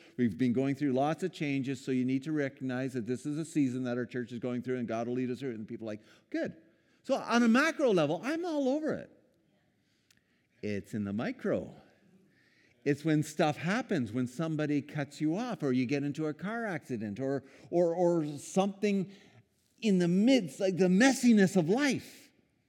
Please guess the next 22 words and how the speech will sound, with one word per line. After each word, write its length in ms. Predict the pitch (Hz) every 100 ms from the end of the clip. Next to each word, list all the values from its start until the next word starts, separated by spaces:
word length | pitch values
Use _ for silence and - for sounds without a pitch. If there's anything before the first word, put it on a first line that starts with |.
| _ _ _ _ _ _ _ _ _ _ _ _ _ _ _ _ _ -
Usually 420 | 143 233 269 220
when 160 | 202 185
stuff 340 | - 233 220
happens 460 | 180 220 220 190 170
in 180 | 156
life, 340 | 175 226 196 143
my 200 | 160 175
default 540 | 151 175 226 208 160
now, 360 | 143 160 208 147
my 160 | 156 165
default, 580 | 139 233 262 139 113 -
<laughs> 40 |
not 340 | 165 120 135 104
now, 220 | 90 92
it's 100 | 123
probably 220 | 160 160
al-, 120 | 107
it's 120 | 104
always 240 | 120 131 113
been 180 | 104 90
this 160 | 85
way. 240 | 92 98